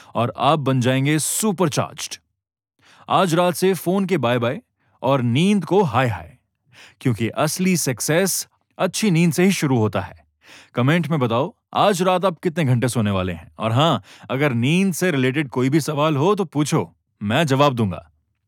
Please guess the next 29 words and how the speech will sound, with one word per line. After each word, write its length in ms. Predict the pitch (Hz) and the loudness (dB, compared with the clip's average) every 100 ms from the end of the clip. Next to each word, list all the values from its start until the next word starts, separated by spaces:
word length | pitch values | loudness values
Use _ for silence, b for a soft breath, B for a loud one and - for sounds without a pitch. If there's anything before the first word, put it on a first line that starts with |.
| _ _ b b b - | _ _ b b b -4
अगर 180 | 156 214 | 0 2
आपको 260 | 233 185 262 | 2 2 0
ये 120 | 247 | 2
रील 180 | 226 185 | 0 0
पसंद 320 | 147 175 135 | -2 0 2
आई 160 | 143 | 2
तो 100 | 165 | 2
लाइक 260 | 120 110 123 | 0 0 -2
करें 240 | 113 131 190 | -4 -6 -6
और 240 | 131 135 | -4 -4
ऐसे 340 | - 135 156 | -4 -4 0
ही 100 | 175 | 2
और 140 | 147 143 | 2 2
टिप्स 220 | 147 127 | -2 -4
के 80 | 143 | -2
लिए 160 | 131 175 | 0 0
मुझे 200 | 139 170 | 0 0
फॉलो 280 | 127 120 | 0 0
करें। 260 | 107 87 80 - _ - | -2 -8 -14 -20 _ -8
और 120 | 104 | -4
हाँ, 240 | 113 117 92 B B - | 0 -2 -4 B B -6
अगर 200 | 113 131 | -2 0
आपने 460 | 120 120 135 147 156 | 2 0 0 0 0
अभी 360 | - 127 175 214 | -4 0 0 2
तक 300 | 123 117 - | -2 -4 -10
सब्सक्राइब 560 | - 143 - 233 277 247 | -8 -8 -4 0 0 2
नहीं 180 | 165 139 | 0 0
किया 200 | 120 | 0
है, 140 | 101 | -2